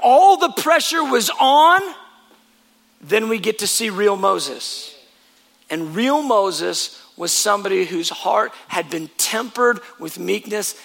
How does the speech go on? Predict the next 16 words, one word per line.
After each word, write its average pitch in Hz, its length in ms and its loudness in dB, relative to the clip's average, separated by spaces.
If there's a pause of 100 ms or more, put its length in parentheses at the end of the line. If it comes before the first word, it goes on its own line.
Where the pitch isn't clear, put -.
(120)
and 170 160 -8
humility 185 520 -4
to - 120 -10
the 156 100 -6
extent - 460 -4 (260)
that - 100 -12
the 180 80 -2
Lord 185 280 0
could 160 100 -12
truly 247 420 -4
say 202 440 0
through 190 220 -10
the 208 100 -6
scripture - 400 -6
about 196 260 0
him, 160 180 -8